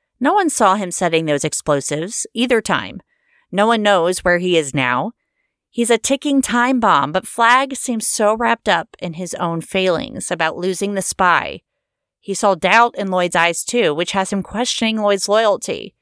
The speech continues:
While he's upset at Trash, it doesn't seem like he's overly worried.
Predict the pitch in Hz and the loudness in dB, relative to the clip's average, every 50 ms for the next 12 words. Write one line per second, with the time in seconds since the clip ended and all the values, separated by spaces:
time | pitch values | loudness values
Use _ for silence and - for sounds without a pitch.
0 | _ _ _ _ _ _ - - 208 226 220 233 240 247 220 254 247 233 - 214 | _ _ _ _ _ _ -12 -4 0 2 2 2 2 0 0 -2 -2 0 2 2
1 | 196 180 - - - - - 214 247 294 311 - - 196 190 175 - - 190 175 | 0 2 0 -2 -2 0 0 2 2 2 0 0 -2 -2 -2 -2 -2 -2 0 2
2 | 170 165 190 - - 214 - 220 226 233 294 339 349 - 330 339 320 294 285 - | 2 0 0 -4 -6 -4 -2 -2 -2 0 0 -2 -2 -2 0 2 2 2 2 0
3 | - 254 247 226 208 - - 190 190 240 262 - 302 302 294 262 233 202 151 143 | -2 -4 -4 -2 -4 -2 0 2 2 2 2 0 0 0 2 0 -2 -2 -2 -2
4 | 147 143 139 135 135 139 147 175 220 240 | -2 -2 -2 -2 -2 -2 -2 -4 -4 -6